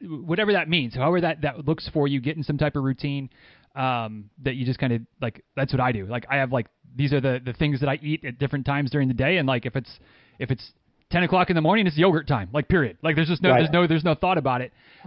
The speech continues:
Speaker 1: Um, but that's just what works for me. But, but just being mindful, um, or aware or whatever the right word is, um, because, yeah, it's so easy to,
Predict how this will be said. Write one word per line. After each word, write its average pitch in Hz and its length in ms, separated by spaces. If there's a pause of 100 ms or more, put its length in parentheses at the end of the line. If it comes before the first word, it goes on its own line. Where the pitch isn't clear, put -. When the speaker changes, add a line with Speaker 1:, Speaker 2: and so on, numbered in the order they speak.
(120)
Speaker 1:
Um, 127 460
but 160 80
that's 185 180
just 165 140
what 160 100
works 160 220
for 139 80
me. 180 120
But, 147 200
but 139 100
just 139 140
being 175 180
mindful, 135 640 (440)
um, 113 420
or 131 160
aware 131 320
or 120 80
whatever 127 240
the 117 80
right 120 220 (280)
word 135 240
is, 110 240 (520)
um, 104 360
because, 117 220
yeah, 123 140
it's - 180
so 143 160
easy 127 400
to, 110 440